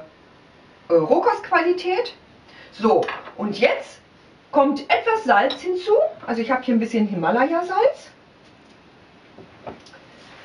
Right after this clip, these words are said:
So ganz ohne Salz kann ich noch nicht. So, und dann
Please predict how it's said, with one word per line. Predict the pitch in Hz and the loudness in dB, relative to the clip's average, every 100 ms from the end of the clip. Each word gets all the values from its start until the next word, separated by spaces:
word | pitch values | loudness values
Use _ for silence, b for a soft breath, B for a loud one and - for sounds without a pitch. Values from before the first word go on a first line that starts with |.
| B | B
So | 220 | 0
ganz | 254 285 | 2 2
ohne | 233 240 220 | 2 4 4
Salz | 208 190 - | 4 4 2
kann | - 311 | -2 -2
ich | 392 | 0
noch | 392 359 359 | 0 0 0
nicht. | 381 - - - B B B | -4 -8 -16 -20 B B B
So, | - 220 | -2 0
und | 220 226 | 2 4
dann | 247 | 4